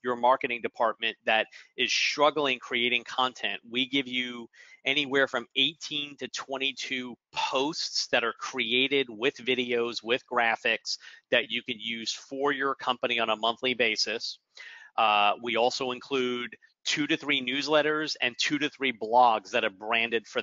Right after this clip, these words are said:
that particular month. And all of that content comes to you in a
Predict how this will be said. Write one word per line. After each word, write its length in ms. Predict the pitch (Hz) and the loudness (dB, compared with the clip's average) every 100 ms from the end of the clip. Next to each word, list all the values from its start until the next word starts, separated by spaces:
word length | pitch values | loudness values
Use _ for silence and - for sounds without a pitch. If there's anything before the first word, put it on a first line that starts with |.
| 98 | 0
that 200 | 117 117 | 2 2
particular 580 | 131 - 131 127 110 104 | -2 -6 -6 -6 -6 -8
month. 440 | 98 98 113 151 - - - - - | -10 -2 -2 -2 -12 -20 -20 -20 -6
And 100 | 117 - | -6 0
all 260 | 123 147 151 | 4 6 6
of 40 | |
that 200 | 151 151 | 4 4
content 460 | - 131 127 127 101 | 2 -2 -2 -6 -6
comes 320 | 131 123 - | -10 -8 -8
to 80 | 123 | -8
you 300 | 110 107 110 127 | -6 -8 -6 -4
in 140 | 113 | -4
a 220 | 107 104 | -4 -8